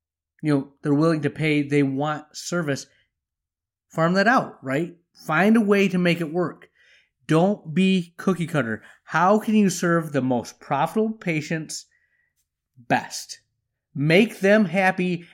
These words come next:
and make that your recurring model. The people that are not serving your purpose, don't cater to them. Cater to those high-end patients, and that will make you unique. Too many offices are trying to be everything to everyone.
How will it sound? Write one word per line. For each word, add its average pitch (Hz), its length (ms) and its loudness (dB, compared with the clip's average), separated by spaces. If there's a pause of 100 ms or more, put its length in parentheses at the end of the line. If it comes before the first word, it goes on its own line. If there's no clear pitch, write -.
and 135 220 0
make 160 220 0
that 165 260 0
your 160 120 -2
recurring 147 380 -2
model. 127 360 -2 (220)
The 135 100 -10
people 180 400 0
that 175 160 2
are 131 160 2
not 139 340 0
serving 180 460 -2
your 180 160 -2
purpose, 135 640 -8 (960)
don't 151 340 -2
cater 160 300 -6
to 156 120 -8
them. 120 300 -2 (340)
Cater 156 340 -2
to 180 120 -2
those 147 240 0
high-end 170 720 0
patients, 170 380 -2 (340)
and 120 260 -4
that 151 460 0
will 156 200 -8
make 139 320 -4
you 139 100 -2
unique. 127 480 -2 (460)
Too 180 260 0
many 220 220 4
offices 180 400 -2
are 139 80 -4
trying 139 280 -2
to 135 60 -2
be 123 240 -4
everything 175 480 0
to 170 160 -6
everyone. 143 440 2